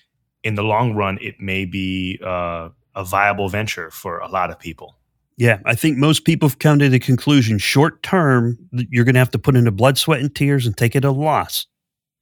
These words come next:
Speaker 2: But long term, it's definitely worth it.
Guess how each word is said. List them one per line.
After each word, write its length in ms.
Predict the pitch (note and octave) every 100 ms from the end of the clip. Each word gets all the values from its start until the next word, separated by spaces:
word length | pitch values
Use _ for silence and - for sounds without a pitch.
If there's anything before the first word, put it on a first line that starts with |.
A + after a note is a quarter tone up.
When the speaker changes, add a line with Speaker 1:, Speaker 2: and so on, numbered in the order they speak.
| _ -
Speaker 2:
But 120 | -
long 300 | G#2 B2+ C#3
term, 420 | - D#3+ A2 E2 _ _ -
it's 220 | G2+ - _ _ _ _
definitely 360 | C3+ B2+ B2+ A#2
worth 280 | G2+ F2
it. 120 | -